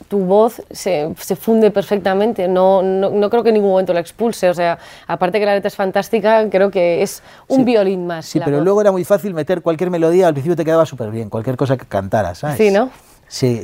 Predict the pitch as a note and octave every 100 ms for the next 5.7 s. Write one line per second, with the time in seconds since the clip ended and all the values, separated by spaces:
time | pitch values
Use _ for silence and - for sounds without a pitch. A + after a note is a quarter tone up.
0 | C3 B2+ - D3 B2+ C3+ C3+ A2+ A2+ D3
1 | C#3 C3 C3+ - C#3 C#3+ B3 E3+ F3 E3+
2 | E3+ G#3 G3 A#3+ A#3+ A3+ A3+ B3 F#3+ D#3
3 | D3 C#3+ E3+ E3+ E3+ F3 D3+ E3+ F3 F3+
4 | F3 D#3 E3+ E3 D#3+ E3+ E3+ E3+ F3 E3+
5 | D3+ A2+ G#2 G#2+ G#2 E2